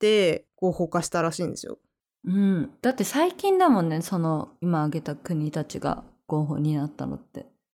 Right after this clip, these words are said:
Speaker 1: そうですね。ここ二、三年ぐらいの話じゃないかな。
Speaker 2: ね、だから十年前に合法化してるってすごいな。
Speaker 1: そうですよね。
Speaker 2: うん。
Speaker 1: うん。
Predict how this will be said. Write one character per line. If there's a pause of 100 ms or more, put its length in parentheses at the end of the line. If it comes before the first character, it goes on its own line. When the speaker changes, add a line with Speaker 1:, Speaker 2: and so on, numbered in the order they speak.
Speaker 1:
そ
う
で
す
ね。
こ
こ
二、
三
年
ぐ
ら
い
の
話
じ
ゃ
な
い
か
な。 (320)
Speaker 2:
ね、 (100)
だ
か
ら
十
年
前
に
合
法
化
し
て
る
っ
て
す
ご
い
な。 (320)
Speaker 1:
そ
う
で
す
よ
ね。 (140)
Speaker 2:
う
ん。
Speaker 1:
う
ん。